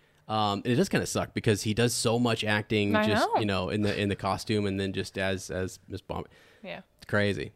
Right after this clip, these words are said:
Speaker 1: And, uh, and like I said, one of the most ridiculous moments was in, in the second movie when he's just tearing through everybody, all those orcs and stuff. He's just going
Speaker 2: I know.
Speaker 1: wild down the, in, in his barrel. He's just,
Speaker 2: Yeah.
Speaker 1: he's crazy. But yeah, he, he, that was cool. It was cool to see that moment where he actually speaks. And I
Speaker 2: Right.
Speaker 1: thought it was cool.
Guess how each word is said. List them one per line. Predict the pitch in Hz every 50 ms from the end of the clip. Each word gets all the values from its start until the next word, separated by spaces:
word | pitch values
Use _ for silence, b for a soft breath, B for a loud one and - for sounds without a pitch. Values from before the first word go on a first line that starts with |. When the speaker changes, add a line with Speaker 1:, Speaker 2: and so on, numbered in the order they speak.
| _ - -
Speaker 1:
And, | 101 98 95 95 95 92 95
uh, | 95
and | 92 107
like | 123 127
I | 123
said, | 113 - 120 107
one | 110 120 127
of | 123
the | 117 117
most | 107 -
ridiculous | 110 113 123 - 123 107 - -
moments | 107 113 117 107
was | - 107 104 98
in, | 104 104 101 101 - -
in | 113 107 101
the | 98
second | - - 143 151 196 160
movie | 107 101 101 101
when | 101 101 98
he's | 104 104 -
just | - 98 - -
tearing | - 110 104 107 110 110
through | 107 110 113 110
everybody, | 110 104 110 98 107 104 104
all | 101 98 107
those | 107 104 92
orcs | 104 92 101 120 - - -
and | 95 -
stuff. | - 92 95 98 -
He's | 107 101
just | 101 95 -
going | 101 95 95 98
Speaker 2:
I | 98
know. | 92
Speaker 1:
wild | 95 107 117 107 98 101
down | 107 98 98 98
the, | 95 90 - _ _ _ -
in, | 107 110
in | - 117 110
his | 110 101
barrel. | - 107 117 135 113 - - - - -
He's | 98 95
just, | 98 95
Speaker 2:
Yeah. | 180 175 185 196 B B B B B B B B B B B 339
Speaker 1:
he's | - 98 90 -
crazy. | - 101 98 98 95 92
But | 104 123
yeah, | 147 151 131 127
he, | 147 151 - -
he, | 147 147
that | 135 147 160 165
was | 156 131
cool. | - - 117 101 101 107
It | 110
was | 120 120
cool | - - 127
to | 117 113
see | - - 123
that | 113 107
moment | 104 107 104 101
where | 87 101
he | 95 104 101
actually | 98 104 117 - - 202
speaks. | - - - 240 247 202 - - - - - - _ _ _
And | - 202
I | 175 - -
Speaker 2:
Right. | 113 117 117
Speaker 1:
thought | 131 131
it | 135
was | 135 -
cool. | - - 98 92 101 -